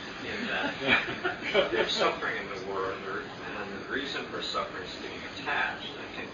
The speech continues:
Speaker 1: or clinging or grasping. And I think we grasp onto these really negative thoughts, these hard beliefs about ourselves. And often the patients I see are typically pretty critical, pretty judging. And we live in a very critical society.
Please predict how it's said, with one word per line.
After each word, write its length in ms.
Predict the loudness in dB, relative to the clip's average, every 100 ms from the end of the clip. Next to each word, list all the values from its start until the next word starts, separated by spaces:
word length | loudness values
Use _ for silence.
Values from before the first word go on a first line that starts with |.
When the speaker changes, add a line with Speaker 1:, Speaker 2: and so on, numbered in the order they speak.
| -8 -10 -6 -2
Speaker 1:
or 100 | -2 -4 -8 -6
clinging 480 | -4 -4 -4 -4 -6 -4
or 120 | -6 0
grasping. 600 | 4 6 6 4 -2 -4 -8
And 80 | -8
I 60 | -6
think 140 | -4 -4 -4 -2
we 80 | 0 2
grasp 520 | 4 6 6 4 0
onto 260 | -2 -6 -6
these 200 | -6 -6 -4
really 240 | -4 -4 -6 -8 -10 -10 -6
negative 540 | -2 0 -2 -4 -6 -6 -2
thoughts, 400 | 0 0 0 -4 -8
these 140 | -8 -4
hard 400 | 2 4 4 0
beliefs 440 | -4 -4 -6 -6 -4
about 200 | -4 -2
ourselves. 600 | -2 -4 -4 -4 -4 -6 -8
And 80 | -6
often 240 | -6 -6 -8 -6
the 100 | -6
patients 420 | -4 -4 -4 -4 0
I 140 | 2 2
see 280 | 0 -4
are 140 | -2 -2 -2
typically 480 | -6 -8 -6 -6 -6 -8 -8 -4
pretty 240 | 2 2 2 -2
critical, 400 | -2 -2 -4 -6 -4
pretty 260 | -2 -2 -2 -6
judging. 320 | -6 -6 -8 -8
And 60 | -6 -4
we 80 | -2
live 160 | 0
in 80 | 0
a 80 | -2 0
very 240 | 0 0 -2
critical 360 | -4 -4 -6 -6
society. 600 | -6 -4 0 2 2 -2